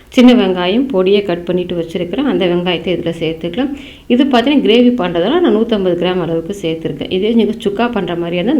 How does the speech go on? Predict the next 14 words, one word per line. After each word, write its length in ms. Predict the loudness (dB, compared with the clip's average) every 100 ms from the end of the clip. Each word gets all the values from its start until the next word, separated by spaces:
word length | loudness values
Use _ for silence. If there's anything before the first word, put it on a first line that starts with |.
| 2
நூறு 200 | 2 2
கிராம் 180 | 0 -2 -2
அளவுக்கு 300 | -6 -8 -10
சேர்த்துக்கிட்டீங்கன்னா 580 | -10 -12 -10 -6 -4 -4
போதும். 240 | -4 -2 -4 -8 -16 -20 -4 2
இப்ப 60 | 4 2
இந்த 100 | 2
வெங்காயம் 440 | 0 0 2 2 2
நல்லா 200 | 0 -2 -4 -4 0
இந்த 160 | 2 2 2
அளவுக்கு 380 | 0 -2 -2 0
நிறம் 240 | 0 -2 -2
மாறி 180 | -2 -2 -2
வரணும், 260 | -4 -8